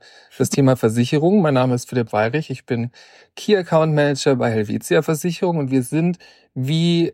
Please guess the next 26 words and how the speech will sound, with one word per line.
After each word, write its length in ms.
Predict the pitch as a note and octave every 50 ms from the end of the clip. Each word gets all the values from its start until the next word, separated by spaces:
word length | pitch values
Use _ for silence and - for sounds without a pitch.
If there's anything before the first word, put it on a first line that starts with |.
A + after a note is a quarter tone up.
| _
ähm, 400 | B2+ C3+ C3 C3+ C3 C3 C3 B2+
vielleicht 460 | - - C#3 B2+ B2+ D3+ D3 - - A#2
auch 200 | C3 C#3 C#3+ -
der 140 | - C3+
Name 260 | B2 B2 B2+ C3+ C3+ B2
Helvetia 560 | B2 A#2 A2 A#2 B2 A#2 - - A#2+ A2 A2
zeigt, 420 | - - - B2 D#3 F3 E3+ -
ein 60 | C3+
Unternehmen 460 | C3 B2+ - C3 A#2+ A#2 A#2+ B2 A#2+ A2+
mit 240 | A2+ G#2+ - - _ _ _ _ _ _
Schweizer 640 | - - - - G#2 G#2 C#3+ F3 E3+ - G#3 F#3
Wurzeln, 680 | F#3+ G3+ G3 - - - G3 G3 F#3+ F#3+ F#3+ F3 - _
gehören 320 | - B2+ B2 C3+ C#3+ C#3
in 120 | C3 B2+ A#2+
Deutschland 540 | A#2+ A2+ C3+ D3+ - - - C#3 C3+ C3+ -
zu 200 | - - B2+ A#2
den 340 | A#2+ A#2 A#2 A2+ B2 B2 - _ _ _ _ _
größten 380 | - - D#3 G#3 A#3+ - - G3
und 120 | E3+ D#3
führenden 320 | - - D#3+ D#3 D3+ C#3+ B2
Apothekenversicherern 1120 | A#2 - C3+ A#2 - - F3 E3+ - E3+ - - C#3+ C3 - D3+ - - C#3 C3+ C#3 C3+ A#2+
und 140 | A#2+ B2
sind 160 | - A#2+ A2 A#2
dementsprechend 640 | B2 B2 A#2+ B2 - - - A#2 A2 B2+ A#2+ A2+
bei 80 | - A2
euch 380 | - G2+ A2+ C3 C#3+ C3+ -